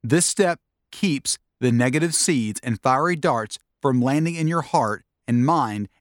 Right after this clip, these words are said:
and taking root. Because how many negative thoughts does one negative thought lead to? A lot more, right? Ten or twenty?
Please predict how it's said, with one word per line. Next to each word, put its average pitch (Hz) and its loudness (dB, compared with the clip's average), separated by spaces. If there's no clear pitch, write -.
and 123 0
taking 117 0
root. 113 -2
Because 143 2
how 147 2
many 196 0
negative 160 0
thoughts 117 -2
does 120 2
one 135 0
negative 139 0
thought 123 0
lead 143 -4
to? 95 -8
A 131 2
lot 135 4
more, 131 -2
right? 104 -8
Ten 139 2
or 120 -4
twenty? 147 0